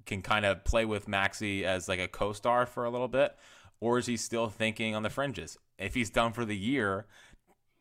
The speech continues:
do, do, do they find it palatable to almost tank it and, <laughs> and trade Marcus Morris, trade these, these expiring contracts, trade Toby? Because if he's done for the year,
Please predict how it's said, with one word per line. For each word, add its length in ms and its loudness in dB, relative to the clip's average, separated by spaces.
do, 200 2
do, 260 0
do 180 -4
they 180 2
find 300 0
it 160 -4
palatable 880 2
to 220 0
almost 360 2
tank 300 2
it 140 -16
and, 340 2
<laughs> 200 0
and 160 -4
trade 640 2
Marcus 440 4
Morris, 380 0
trade 440 -2
these, 460 -4
these 220 -4
expiring 420 -2
contracts, 540 -2
trade 320 -4
Toby? 560 2
Because 480 2
if 160 -4
he's 140 -4
done 180 0
for 80 -12
the 100 -8
year, 300 -2